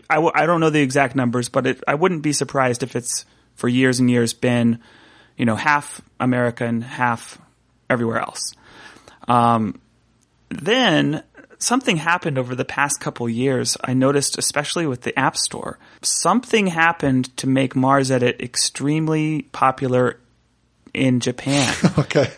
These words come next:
Speaker 1: on the Mac App Store.
Speaker 2: <laughs>
Speaker 1: Um, and I, and I don't mean, I don't mean, like, extremely popular. Like, it's not, like, the biggest app on the App Store in Japan. It's just, it's extremely popular compared to all my other countries.
Speaker 2: <laughs>
Speaker 1: So, um,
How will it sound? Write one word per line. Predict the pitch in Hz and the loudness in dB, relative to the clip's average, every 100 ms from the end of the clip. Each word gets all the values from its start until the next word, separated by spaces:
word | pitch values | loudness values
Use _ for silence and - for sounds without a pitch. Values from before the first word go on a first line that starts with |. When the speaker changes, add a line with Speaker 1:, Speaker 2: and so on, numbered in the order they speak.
| - | 0
Speaker 1:
on | 127 123 | 4 6
the | 127 | 6
Mac | 123 120 120 | 4 2 0
App | 120 - | -2 0
Store. | 110 - - - - 185 - | -2 -2 -2 0 2 2 2
Speaker 2:
<laughs> | 175 - - - - - - | -2 -10 -6 -6 -8 -8 -2
Speaker 1:
Um, | 135 131 127 - | 2 2 0 0
and | 165 | 0
I, | - | 2
and | 185 196 | 2 2
I | |
don't | 220 214 | 2 2
mean, | 214 196 | 0 2
I | 214 | 0
don't | 202 | 2
mean, | 196 185 | 2 2
like, | 160 | 0
extremely | 165 - 175 160 147 | 0 0 0 0 0
popular. | 156 147 139 135 | 0 0 2 0
Like, | 143 | 0
it's | 170 | -2
not, | 170 156 | 0 0
like, | 139 | 0
the | 131 | 0
biggest | 143 135 139 | 0 0 0
app | 131 131 | 0 2
on | 127 | 0
the | 127 | 2
App | 135 - | 0 -2
Store | - 117 | -2 -2
in | - 120 | -2 -4
Japan. | 127 151 131 | -2 0 0
It's | 127 | 0
just, | 147 - | 0 0
it's | 135 - | -2 -2
extremely | 135 - 165 170 170 | -4 -2 0 0 0
popular | 156 151 147 156 135 131 123 - | 0 2 2 2 2 2 0 -6
compared | 135 127 - 143 147 139 - | -4 -4 0 2 2 0 0
to | 131 123 120 - _ _ _ _ _ _ _ _ - | 2 2 0 -6 _ _ _ _ _ _ _ _ -2
all | 135 139 | 2 4
my | 135 | 4
other | 139 - | 4 2
countries. | - 247 202 - - - | 0 2 2 2 2 2
Speaker 2:
<laughs> | - - - | 0 -4 -4
Speaker 1:
So, | - - 147 135 - - | 0 2 4 2 -4 -6
um, | - 139 135 127 | 0 2 4 2